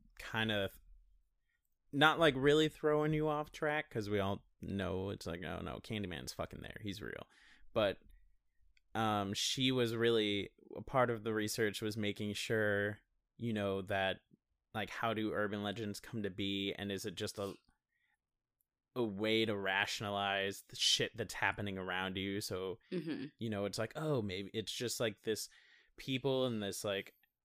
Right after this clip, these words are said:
Speaker 1: situation that just, like, this shit keeps happening, so they made this urban legend to try and rationalize why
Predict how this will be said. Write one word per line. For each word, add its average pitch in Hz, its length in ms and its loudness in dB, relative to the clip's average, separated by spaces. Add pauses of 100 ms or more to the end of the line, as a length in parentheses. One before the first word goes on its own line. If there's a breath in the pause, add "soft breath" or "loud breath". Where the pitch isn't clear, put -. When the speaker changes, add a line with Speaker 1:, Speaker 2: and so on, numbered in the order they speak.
Speaker 1:
situation 139 840 4
that 101 180 -4
just, 110 240 -2
like, 101 160 -2
this 107 140 -2
shit - 300 -2
keeps 135 240 -4
happening, 123 520 0
so 110 160 -4
they 98 140 -2
made 101 260 -2
this 104 180 0
urban 104 300 0
legend 104 360 -4
to 101 100 -4
try 107 320 -2
and 98 120 -2
rationalize 95 760 -4
why 90 380 0